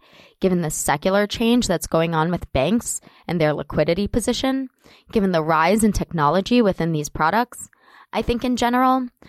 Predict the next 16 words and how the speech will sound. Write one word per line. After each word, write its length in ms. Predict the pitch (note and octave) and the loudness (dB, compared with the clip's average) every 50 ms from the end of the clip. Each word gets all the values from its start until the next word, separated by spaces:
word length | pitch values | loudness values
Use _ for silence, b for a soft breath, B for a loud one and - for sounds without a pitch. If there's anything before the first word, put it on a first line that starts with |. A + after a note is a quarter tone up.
| B B B | B B B
the 80 | - A#3 | -2 0
next 260 | B3 B3 - - - | 0 -2 -2 -4 -6
three, 420 | - G3+ F#3+ G#3+ A3+ B3+ D4+ D#4 | -4 -2 0 0 2 0 0 -2
four, 600 | D4 - - - G3 F3+ F#3+ A3+ C4 D#4+ D#4 C#4 _ _ _ | -4 -8 -4 0 2 4 4 4 2 0 -2 -6 _ _ _
five 400 | _ - - F#3+ F3+ A3 A3+ A3+ | _ -4 -2 0 0 0 0 0
years 420 | A#3+ C#4 D#4 D#4+ E4 - - - B B B B B | 0 0 0 0 -2 -4 -6 -10 B B B B B
are 100 | - - | -4 0
going 280 | - A3+ A3+ A#3+ B3+ | 2 2 2 2 0
to 100 | A#3+ - | 0 -2
be 140 | A3 A#3 A#3 | 0 0 0
super, 520 | - - - - - G#3+ G#3 - A#3 A#3+ A3 | 0 -2 -2 0 2 2 2 2 2 0 0
super 400 | - - - G3+ G3 - G#3 G#3 | -2 -2 0 0 2 2 0 0
valuable 560 | F#3 G3+ F#3+ A#3 C#4+ C4 G3 - - - - | 2 2 2 4 4 2 2 0 -2 -4 -4
for 160 | - - D#3+ | -6 -8 -8
this 220 | - - D3 - | -8 -8 -8 -8
market." 380 | - C#3+ C#3+ - - - - - | -10 -12 -14 -12 -14 -14 -14 -14